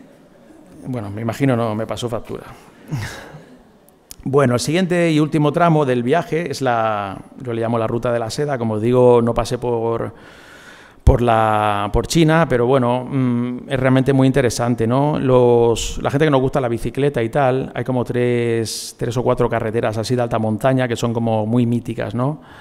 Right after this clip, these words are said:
Y una de ellas es el pa-, la Pamir Highway, la otra es el Karakorum y otra es la, la que va por el, por el Tibet Highway, que, que le llaman. Y, bueno, el, el Pamir Highway es una carretera que construyeron los rusos en el...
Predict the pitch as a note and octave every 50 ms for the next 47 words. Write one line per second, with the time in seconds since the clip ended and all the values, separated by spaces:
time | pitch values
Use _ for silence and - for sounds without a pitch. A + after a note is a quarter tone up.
0 | - - - - - - - - - - - - _ _ _ _ - C3 B2+ B2+
1 | B2 A#2+ B2+ C3 C3+ - B2 A2+ - C3+ A#2+ - A2+ G#2+ G#2+ G#2 G#2 G2+ A2 G#2+
2 | A2+ A#2+ A2 - - A2+ A2 G#2+ G#2 G#2 G#2 G#2 G#2+ A#2 A#2+ G#2 A#2 G#2+ - A#2
3 | A2 G#2+ G#2 G#2+ - D#3+ F3+ E3+ D#3 D3+ D3 C#3 B2 A#2+ A#2 A#2+ A#2 A#2 A2+ A#2+
4 | A2+ A2 A2+ A2+ A2 A2+ A#2 A#2 A#2 A#2 A#2 A2+ A2 G#2+ G#2 - A#2 A2 G#2+ G#2
5 | G#2 G#2 G#2+ A2 - - A2+ A2 G#2 G2+ G#2+ B2+ A#2+ A#2+ A2+ - - C#3+ D3 C#3
6 | B2 A#2+ A#2 - B2+ A#2+ A#2 A2+ A2+ A#2 C3+ C#3 C3+ B2 C3 C3 - - - _
7 | _ - - - - - - - - - _ _ _ _ _ - - C#3 C#3 C3+
8 | C3+ C3 C3+ C#3 C3+ E3 E3 C#3+ C#3+ D3 C#3+ C3+ C3 C3 C3+ B2+ C3+ D3 C#3+ -
9 | D#3+ E3 D#3+ D#3+ D3+ B2+ C3+ C3+ B2+ B2 B2 B2 B2 A2+ C3+ C3+ C#3 B2+ B2+ B2
10 | A#2+ A2+ - B2+ B2 B2+ C3 C3 B2 A#2 A2+ A2 A2+ A#2 C#3 C#3+ - - B2 B2
11 | A#2+ A#2+ A#2 A2+ G#2+ - A#2+ A#2 A#2 A2+ A2+ A2+ A2+ A2+ A2+ A2 A2 A2 A2 A2+
12 | A2+